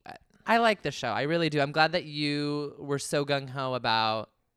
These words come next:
Speaker 2: reporting it,
Speaker 1: They had
Speaker 2: so.
Speaker 1: from, from the, from the commercial jingle to the theme song they ended up with, with Candy singing, like, they had me hooked.
Speaker 2: You're happy. You're happy.
Speaker 1: I am.
Speaker 2: All right, should we move on?
Speaker 1: Yes.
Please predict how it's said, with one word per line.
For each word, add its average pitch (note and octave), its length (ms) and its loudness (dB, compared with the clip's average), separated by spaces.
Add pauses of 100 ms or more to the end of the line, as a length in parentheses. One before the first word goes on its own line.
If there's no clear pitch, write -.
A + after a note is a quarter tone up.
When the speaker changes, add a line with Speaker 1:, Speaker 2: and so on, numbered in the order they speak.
(420)
Speaker 2:
reporting D3 420 -2
it, F#2 200 -8
Speaker 1:
They D#3 60 -6
had D3+ 360 -2
Speaker 2:
so. - 60 -8
Speaker 1:
from, E3+ 260 -2
from D#3+ 220 -4
the, C3+ 220 -4
from C#3 200 -8
the C3 60 -6
commercial F3 380 2
jingle G#3 420 0
to - 120 -8
the D3+ 80 -6
theme E3 260 -4
song C3+ 280 -4
they C3 100 -4
ended C3 200 -6
up C#3 180 -4
with, C#3+ 200 -2
with C3 120 -12
Candy C3+ 280 -10
singing, D3 400 -8
like, C#3 200 -10
they D3 100 -12
had D3 140 -10
me E3+ 80 -8
hooked. G#3+ 180 -10
Speaker 2:
You're D3+ 120 -12
happy. B2+ 420 -6 (100)
You're D3+ 120 -8
happy. B2+ 440 -8 (280)
Speaker 1:
I F#3+ 80 -4
am. F#3+ 420 -2 (240)
Speaker 2:
All C#3 80 0
right, C3+ 180 0
should E3+ 160 -6
we E3 60 0
move E3 120 2
on? E3 360 4 (460)
Speaker 1:
Yes. G3 520 0